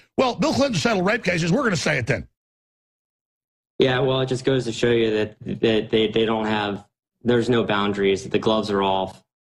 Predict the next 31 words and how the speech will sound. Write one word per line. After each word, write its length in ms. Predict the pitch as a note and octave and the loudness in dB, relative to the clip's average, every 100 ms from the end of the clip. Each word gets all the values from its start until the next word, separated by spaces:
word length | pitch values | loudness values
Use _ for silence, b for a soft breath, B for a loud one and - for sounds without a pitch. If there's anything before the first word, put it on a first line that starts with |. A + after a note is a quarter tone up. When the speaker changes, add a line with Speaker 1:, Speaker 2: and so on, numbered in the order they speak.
| _ | _
Speaker 2:
and 260 | G#2+ G#2 G2+ | -2 0 0
it's 160 | G#2 - | -2 0
time 240 | A2+ G#2+ | 0 0
for 220 | G2 G#2 | 0 -2
Trump 300 | F#2 A2 G2 | 2 0 0
to 100 | G2+ | -2
fight 260 | - G2+ F#2 | 0 0 0
back 380 | G2+ F#2+ - _ _ | -2 -2 -6 _ _
it, 240 | D#2+ D2 - | -4 -4 -4
it, 260 | - A2+ - - | -6 -6 -8 -6
just 260 | A2 A#2 - | 2 2 4
as 140 | G#2 | 0
hard. 400 | F#2+ F#2+ F2+ F2+ F#2 | 2 0 0 -2 0
You 100 | G#2 | 2
know, 300 | G2+ G2 G2 | 2 0 0
it 140 | A2+ | -2
seems 280 | A2 A#2+ A2+ | 2 0 2
like 180 | A2 G2+ | 0 0
in 80 | G2+ | 0
that 220 | G2+ - | 0 0
first 240 | G#2+ G#2 | 0 0
debate, 500 | G#2 F#2+ G2+ G2 G2 - | -2 2 2 2 -2 -6
you 140 | - G2+ | 0 2
know, 220 | G2 F#2+ | 2 2
he 120 | G2 | 2
wanted 380 | G#2 G#2 G2 F#2+ | 2 2 0 0
to 100 | G2 | -2
appear 280 | F2+ A2 G2+ | 0 0 0
presidential, 720 | G2 G2+ F#2 F#2+ F#2+ G2+ F#2+ | 2 0 2 2 0 0 0
and 100 | F#2 | 2
he, 220 | F#2 F2+ | 0 -4